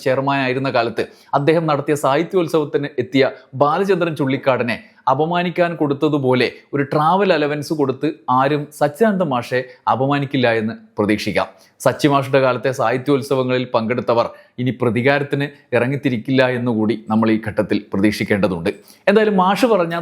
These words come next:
തുടർഭരണ വിരുദ്ധ സിദ്ധാന്തത്തെ അവസരവാദ സിദ്ധാന്തം എന്നും പറഞ്ഞ് സൈബർ ആക്രമണം നടത്തുന്നേ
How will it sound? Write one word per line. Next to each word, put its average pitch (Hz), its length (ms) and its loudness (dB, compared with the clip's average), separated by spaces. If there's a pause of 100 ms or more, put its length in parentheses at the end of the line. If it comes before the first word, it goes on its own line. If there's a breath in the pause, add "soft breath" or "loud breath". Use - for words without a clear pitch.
തുടർഭരണ 165 580 -2
വിരുദ്ധ 143 260 -2 (120)
സിദ്ധാന്തത്തെ 127 560 0 (320 loud breath)
അവസരവാദ 190 520 2 (120)
സിദ്ധാന്തം 156 480 0
എന്നും 139 200 -4
പറഞ്ഞ് 127 260 -2 (260 loud breath)
സൈബർ 185 400 2
ആക്രമണം 175 420 -4
നടത്തുന്നേ 143 340 -2